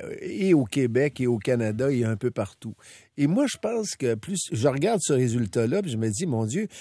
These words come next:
c'est une très forte majorité. Soixante-trois pour cent, puis c'est vrai au Québec comme en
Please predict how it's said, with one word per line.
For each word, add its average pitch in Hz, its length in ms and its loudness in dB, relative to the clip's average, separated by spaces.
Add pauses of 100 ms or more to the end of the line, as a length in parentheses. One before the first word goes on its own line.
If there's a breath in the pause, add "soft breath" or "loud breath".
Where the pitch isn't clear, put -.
(140 loud breath)
c'est 139 140 -6
une 127 80 -2
très 175 180 2
forte 170 240 2
majorité. 131 560 4
Soixante-trois 160 600 4
pour 120 200 -2
cent, 143 260 2 (260 loud breath)
puis - 120 -10
c'est 151 140 4
vrai 139 180 4
au 151 120 4
Québec 135 420 4
comme 127 180 2
en 123 60 2